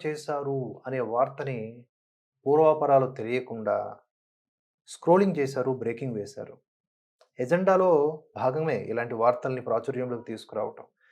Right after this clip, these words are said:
కానీ యథార్థంగా ఏం జరిగింది అనే విషయానికి హైందవ శక్తి ప్రసాద్ గారు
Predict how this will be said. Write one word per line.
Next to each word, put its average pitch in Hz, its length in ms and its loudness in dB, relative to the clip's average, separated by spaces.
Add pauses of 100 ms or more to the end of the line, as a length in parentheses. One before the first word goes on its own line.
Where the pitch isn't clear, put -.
(360)
కానీ 170 160 4
యథార్థంగా 196 540 2
ఏం 170 240 0
జరిగింది 143 580 -4
అనే 139 140 -2
విషయానికి 120 760 -4 (540)
హైందవ 190 280 6
శక్తి - 300 -2
ప్రసాద్ 139 420 0
గారు 131 500 0